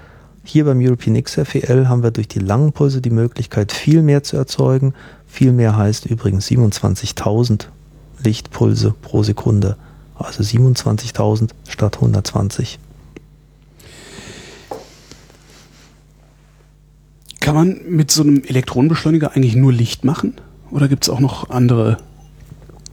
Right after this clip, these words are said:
Speaker 2: Experimente, die Sie
Speaker 1: Naja.
Speaker 2: machen? Im Moment, im Moment habe ich das Gefühl, dass wir, also es ist jetzt, was heißt nur Licht, das ist ja schon mal was.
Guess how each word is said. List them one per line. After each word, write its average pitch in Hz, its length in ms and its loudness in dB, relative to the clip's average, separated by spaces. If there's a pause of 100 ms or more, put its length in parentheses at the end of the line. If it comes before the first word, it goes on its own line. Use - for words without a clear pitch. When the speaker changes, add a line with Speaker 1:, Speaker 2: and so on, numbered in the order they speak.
(460)
Speaker 2:
Experimente, 117 840 0
die 117 140 -2
Sie 120 240 -2 (380)
Speaker 1:
Naja. 113 360 2
Speaker 2:
machen? 113 180 -6
Im 135 60 -2
Moment, 135 260 2
im 139 100 0
Moment 143 260 2
habe 170 100 0
ich 147 80 -8
das - 160 -4
Gefühl, 156 260 -4
dass 143 160 -4
wir, 135 180 -4
also 123 200 -4
es 131 140 -4
ist 139 140 -2
jetzt, 131 200 0
was 110 100 -2
heißt 120 180 0
nur 135 260 4
Licht, 135 260 0
das 123 120 -2
ist 165 100 -2
ja 131 100 2
schon 117 140 0
mal 107 140 0
was. - 200 -4